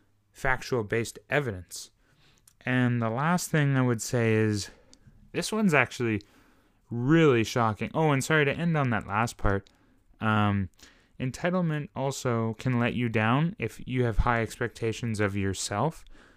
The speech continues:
and you don't follow through. And I've made that mistake time and time again. So,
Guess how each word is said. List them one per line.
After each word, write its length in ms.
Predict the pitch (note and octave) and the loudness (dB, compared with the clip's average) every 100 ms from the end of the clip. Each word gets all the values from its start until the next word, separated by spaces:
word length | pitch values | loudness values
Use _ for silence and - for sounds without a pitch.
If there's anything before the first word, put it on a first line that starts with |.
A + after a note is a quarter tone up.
| _ _ | _ _
and 160 | A2+ A2+ | -2 0
you 60 | G#2+ | 2
don't 260 | G#2+ - | 2 0
follow 320 | - G#2+ G2+ | 2 2 2
through. 400 | G2 - - F2+ - - - | 2 0 0 0 0 0 0
And 360 | A2 G#2 G2+ - | -2 0 0 0
I've 220 | A#2+ G#2+ | 0 2
made 180 | A2 G#2 | 0 0
that 160 | G2+ | -2
mistake 340 | G2 - G#2 F#2 | -6 -6 -6 -2
time 320 | - A#2 A#2 | 2 4 4
and 120 | A2 | 2
time 260 | A2 G2+ G2 | 2 0 0
again. 360 | F#2 G2 E2+ - | -2 -2 -4 -10
So, 360 | - G2 F2+ | -4 -4 -4